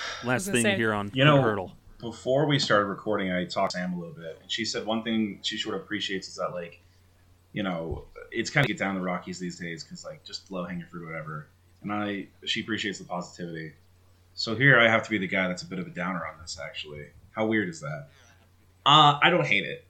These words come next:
Speaker 3: to be clear. I don't hate it. I don't think it's a, I don't think it's a bad move. I don't think you could ever look at bringing Clint Hurdle into our organization, think it's, like, a, a bad idea. My worry is that it is a nostalgia hire.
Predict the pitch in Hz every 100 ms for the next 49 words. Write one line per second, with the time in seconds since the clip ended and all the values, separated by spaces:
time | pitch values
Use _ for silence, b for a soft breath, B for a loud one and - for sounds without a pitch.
0 | _ - 110 - 87 67 120 151 117 92
1 | - 113 113 120 113 117 110 117 123 113
2 | 95 - 101 98 98 98 95 95 101 90
3 | 87 92 92 92 92 104 92 - - 104
4 | - _ 101 98 - 104 92 104 101 98
5 | 196 196 190 185 180 - - 170 180 -
6 | - - 90 - - - 90 85 80 69
7 | 69 50 - b b b b _ _ _
8 | _ _ _ - 127 139 135 131 123 117
9 | 110 110 101 98 95 90 - 76 76 76
10 | - - -